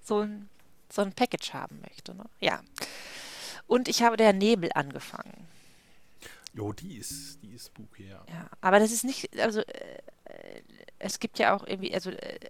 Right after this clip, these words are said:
Speaker 1: Der Nebel, aber ich dachte erst, es wäre quasi, es gibt ja auch diesen Film, Den Nebel und
Speaker 2: Ja,
Speaker 1: The
Speaker 2: es gibt,
Speaker 1: Fog,
Speaker 2: es gibt, es
Speaker 1: Nebel
Speaker 2: gibt
Speaker 1: des
Speaker 2: einen Film, The Fog.
Speaker 1: Aber
Speaker 2: Und
Speaker 1: das
Speaker 2: ich glaube,
Speaker 1: ist
Speaker 2: das,
Speaker 1: der
Speaker 2: das
Speaker 1: nicht.
Speaker 2: Nee, es gibt aber trotz-, es,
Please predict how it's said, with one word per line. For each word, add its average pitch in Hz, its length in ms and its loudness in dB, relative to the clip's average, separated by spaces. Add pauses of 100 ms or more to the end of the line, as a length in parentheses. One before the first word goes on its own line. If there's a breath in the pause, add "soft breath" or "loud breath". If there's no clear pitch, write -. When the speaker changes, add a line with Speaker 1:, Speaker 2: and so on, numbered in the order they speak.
(560)
Speaker 1:
Der 180 180 0
Nebel, 233 360 2
aber 208 100 4
ich 196 80 -4
dachte - 260 2
erst, 202 160 2
es 202 140 -6
wäre 196 260 4
quasi, 190 500 0 (1000 soft breath)
es - 100 -10
gibt - 160 0
ja 202 120 8
auch 175 40 -2
diesen 170 280 -6
Film, 180 440 2
Den 151 140 -4
Nebel 160 360 -2
und 151 140 -8
Speaker 2:
Ja, 160 180 4
Speaker 1:
The 175 60 6
Speaker 2:
es - 60 -10
gibt, 185 140 6
Speaker 1:
Fog, 196 80 4
Speaker 2:
es - 40 -10
gibt, 190 160 2
es - 20 0
Speaker 1:
Nebel 185 120 4
Speaker 2:
gibt 180 160 2
Speaker 1:
des 175 100 0
Speaker 2:
einen - 20 -2
Film, 185 340 2
The 170 60 -2
Fog. - 460 0 (100)
Speaker 1:
Aber 180 160 8
Speaker 2:
Und - 20 6
Speaker 1:
das 208 100 4
Speaker 2:
ich - 20 -6
glaube, 185 240 8
Speaker 1:
ist - 0 -
Speaker 2:
das, - 280 -4
Speaker 1:
der 160 140 8
Speaker 2:
das 151 80 -2
Speaker 1:
nicht. - 500 -12
Speaker 2:
Nee, 196 260 8
es 165 160 2
gibt 196 160 6
aber 180 200 6
trotz-, 196 240 2
es, 143 140 -8